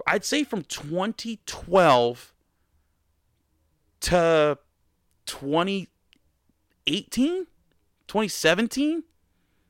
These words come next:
it's been rough. Because even when Joe Hayden got to Pittsburgh, there was still, there was still, like, you know, you needed a number two guy out there. Or if Joe Hayden was hurt, they got decimated. I mean,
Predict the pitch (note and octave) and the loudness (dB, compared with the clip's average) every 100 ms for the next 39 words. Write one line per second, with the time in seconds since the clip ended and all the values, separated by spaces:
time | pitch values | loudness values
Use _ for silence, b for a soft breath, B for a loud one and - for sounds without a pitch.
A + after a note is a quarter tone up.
0 | _ _ A3+ - B3 A#3+ B3+ - D#3 F#3 | _ _ -2 2 2 6 4 4 -2 -2
1 | - B3+ B3+ A3 G3 G3 E3+ A3 G3+ D3+ | 0 0 2 4 6 6 4 0 0 0
2 | C3 A#2 C#3 B2+ D3 C#3 E3 D3+ - G3 | 0 -4 -6 -4 -2 -2 -2 -6 -2 0
3 | F#3 B B B - D#3 - F#3 D3+ C#3 | 0 B B B -2 -2 0 4 4 2
4 | C3+ B2+ B2+ D3+ D#3+ D3+ D#3 D#3+ C#3+ - | -2 0 0 0 0 0 0 0 -2 -6
5 | G3+ G3 D3 B2+ A#2 G2+ - G#2 A2 B2+ | -6 -2 2 4 2 0 -2 0 2 2
6 | D#3+ D#3+ D#3+ C#3 B2 - F3+ - B B | 4 4 4 0 -2 0 0 -2 B B
7 | C3 C#3+ B2+ G2 E3+ F#3 C3 A2+ F#2 G2 | 2 4 2 2 2 2 0 0 -2 -2
8 | G2+ | -4